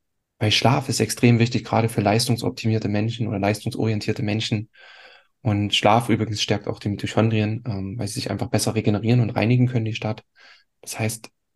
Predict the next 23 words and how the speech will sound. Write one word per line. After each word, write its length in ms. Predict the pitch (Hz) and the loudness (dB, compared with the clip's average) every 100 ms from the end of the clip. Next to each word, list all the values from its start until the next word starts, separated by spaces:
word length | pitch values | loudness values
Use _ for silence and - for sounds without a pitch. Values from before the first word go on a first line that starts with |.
| _ - | _ -4
es 180 | 110 | -4
klingt 240 | - 160 143 | 2 4 6
immer 120 | 127 | 6
langweilig, 320 | 113 117 107 | 6 4 2
aber 180 | 95 107 | 2 0
legt 380 | - - 123 - | 0 -2 0 0
wirklich 260 | 135 127 | 2 2
Wert 160 | 120 117 | 2 2
auf 100 | 107 | 0
den 120 | 107 | -2
Schlaf. 240 | 107 107 110 | 0 0 2
Und 80 | 104 | 0
das 80 | |
ist 80 | 113 | 2
eine 100 | 117 | 4
Lebensentscheidung, 640 | 113 165 107 95 - 98 110 | 4 4 0 -4 -2 -2 -2
zu 80 | |
sagen, 240 | - 113 107 | 0 0 0
mein 180 | 107 - | 0 0
Schlaf 260 | 123 123 | 0 -2
ist 160 | - - | -6 -6
meine 200 | 104 123 | 0 0
Priorität. 640 | 127 113 104 - 120 - | 0 -2 -2 0 0 0